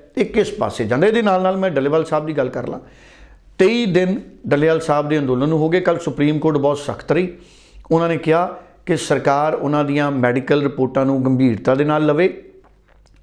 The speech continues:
ਔਰ ਡੱਲੇਵਾਲ ਸਾਹਿਬ ਉਹਨਾਂ ਨੂੰ ਇਹ ਸੁਝਾਅ ਵੀ ਦਿੱਤਾ ਗਿਆ ਹੈ ਕਿ ਤੁਸੀਂ ਮਰਨ ਵਰਤ ਤਿਆਗ ਕੇ ਕੁਝ ਦਿਨ ਹਸਪਤਾਲ 'ਚ ਰਹੋ ਔਰ ਆਪਣੀ ਥਾਂ 'ਤੇ ਇਸ ਅੰਦੋਲਨ ਲਈ ਕਿਸੇ ਹੋਰ ਨੂੰ ਬਿਠਾਓ। ਜਗਜੀਤ ਸਿੰਘ ਡੱਲੇਵਾਲ ਹੋਣਾ ਦੀ ਜਾਨ ਬੜੀ ਕੀਮਤੀ ਹੈ, ਉਹਨਾਂ ਦੀ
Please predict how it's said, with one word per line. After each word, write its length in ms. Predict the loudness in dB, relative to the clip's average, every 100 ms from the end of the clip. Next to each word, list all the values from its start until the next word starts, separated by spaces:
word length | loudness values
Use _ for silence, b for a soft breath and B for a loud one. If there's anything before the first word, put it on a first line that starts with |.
| _
ਔਰ 80 | 0
ਡੱਲੇਵਾਲ 360 | 2 2 0
ਸਾਹਿਬ 220 | 0 -2 -2
ਉਹਨਾਂ 160 | -2
ਨੂੰ 120 | 0
ਇਹ 40 | -2
ਸੁਝਾਅ 400 | -2 -2 0 0
ਵੀ 100 | 0
ਦਿੱਤਾ 280 | 0 -2 0
ਗਿਆ 200 | 0 -2
ਹੈ 120 | -6 B B B -2
ਕਿ 100 | -2
ਤੁਸੀਂ 400 | 0 0 0 2
ਮਰਨ 280 | 0 0
ਵਰਤ 240 | 0 0 -2
ਤਿਆਗ 420 | 0 0 0 -2
ਕੇ 80 | -6
ਕੁਝ 200 | -2 -2
ਦਿਨ 140 | 0
ਹਸਪਤਾਲ 560 | -2 -4 -8 -2 0 0
'ਚ 80 | 2
ਰਹੋ 380 | 2 0 -2 B B B B B
ਔਰ 80 | -2
ਆਪਣੀ 460 | 2 0 0 0 0
ਥਾਂ 260 | 0 0
'ਤੇ 160 | 0 -2
ਇਸ 160 | -2 -4
ਅੰਦੋਲਨ 480 | 0 2 2 2 2
ਲਈ 140 | 0
ਕਿਸੇ 260 | 0 -4 -2
ਹੋਰ 240 | 2 2
ਨੂੰ 140 | 2 0
ਬਿਠਾਓ। 480 | 0 0 0 -2 B B B B B B -4
ਜਗਜੀਤ 340 | 0 0 0
ਸਿੰਘ 180 | 0 2
ਡੱਲੇਵਾਲ 300 | 2 2 2
ਹੋਣਾ 200 | 0 0
ਦੀ 120 | -2
ਜਾਨ 340 | -2 0 0
ਬੜੀ 180 | 2 0
ਕੀਮਤੀ 540 | -2 -2 -2 0 2 4
ਹੈ, 120 | 2
ਉਹਨਾਂ 280 | 2 0 0
ਦੀ 280 | -2 -4